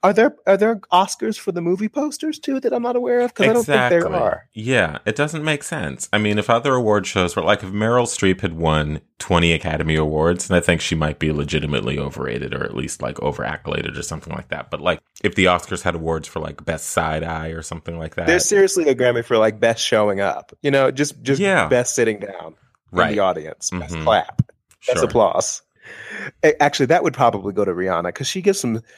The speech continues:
Speaker 1: shady, uh, you know, uh, B-roll side camera when
Speaker 2: She
Speaker 1: she's in the
Speaker 2: does.
Speaker 1: audience,
Speaker 2: She
Speaker 1: doesn't
Speaker 2: does.
Speaker 1: she? Yeah, and she's always, like, with her best friend Robin, and they're giggling like two little, like, high school girls.
Speaker 2: Mm-hmm.
Speaker 1: I enjoy that.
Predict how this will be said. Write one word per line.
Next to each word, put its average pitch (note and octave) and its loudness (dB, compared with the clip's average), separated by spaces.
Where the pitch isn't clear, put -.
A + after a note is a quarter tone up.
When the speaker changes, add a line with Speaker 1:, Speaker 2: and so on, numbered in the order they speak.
Speaker 1:
shady, A2 0
uh, G2 2
you B2 0
know, F2+ -2
uh, G#2 4
B-roll F#2+ 0
side G2+ 2
camera D#2+ -4
when A2+ 0
Speaker 2:
She A2 -2
Speaker 1:
she's G#2 0
in F#2+ -2
the F#2 -2
Speaker 2:
does. E2 2
Speaker 1:
audience, D#2+ -8
Speaker 2:
She B2+ 0
Speaker 1:
doesn't F#2 -8
Speaker 2:
does. G2+ 0
Speaker 1:
she? - -20
Yeah, A2 6
and C3 4
she's C#3 2
always, D3 6
like, C#3 4
with A#2+ 4
her A#2 4
best G#2 0
friend G2+ -6
Robin, G2 -2
and G#2+ -2
they're G2 -2
giggling G#2 -2
like F#2+ -4
two - -6
little, F#2+ 0
like, F#2 0
high G2 0
school A2+ -6
girls. C3 2
Speaker 2:
Mm-hmm. D2+ -8
Speaker 1:
I A#2 8
enjoy G2+ 2
that. E2+ -4